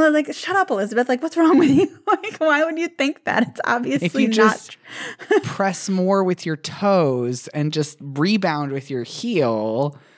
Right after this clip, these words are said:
Speaker 2: somehow."
Speaker 1: Right. All I have to do is launch myself, like, forty feet into the air with each step, and then I will not be tired.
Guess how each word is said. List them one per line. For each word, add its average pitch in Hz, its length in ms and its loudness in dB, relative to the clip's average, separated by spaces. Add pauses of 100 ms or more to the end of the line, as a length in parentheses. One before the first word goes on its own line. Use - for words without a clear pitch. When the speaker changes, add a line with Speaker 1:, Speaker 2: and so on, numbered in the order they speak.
(120)
Speaker 2:
somehow." 180 600 -2
Speaker 1:
Right. 269 100 4
All 226 160 6
I 262 80 6
have 269 180 4
to 226 60 0
do 233 100 0
is 247 140 -2
launch 208 360 0
myself, 208 800 0 (140)
like, 196 220 0
forty 208 300 0
feet 202 220 0
into 196 180 0
the 180 140 -2
air 196 180 2
with 180 140 -2
each 180 160 -4
step, 190 320 -2
and 175 140 -2
then 180 120 0
I 180 120 2
will 185 180 -2
not 180 240 0
be 175 100 -6
tired. - 520 -2